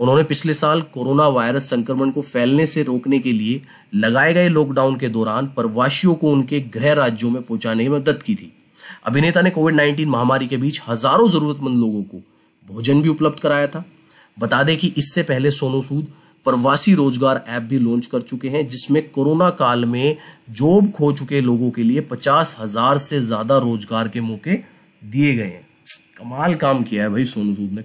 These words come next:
कमाल काम जिसे कहते हैं। वैसे तो ये विलन का रोल निभाते हैं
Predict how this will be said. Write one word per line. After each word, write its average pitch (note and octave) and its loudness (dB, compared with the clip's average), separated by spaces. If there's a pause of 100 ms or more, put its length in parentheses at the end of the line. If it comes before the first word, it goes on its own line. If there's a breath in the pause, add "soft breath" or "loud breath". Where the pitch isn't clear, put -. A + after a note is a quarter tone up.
(100)
कमाल A#2+ 0
काम G#2 -4
जिसे G2 -8
कहते F2+ -20
हैं। F2+ -20 (340 loud breath)
वैसे A#2 2
तो D#3 0
ये D#3+ 4
विलन B2 2
का D3 4
रोल D3 4
निभाते A2+ -2
हैं G#2+ -6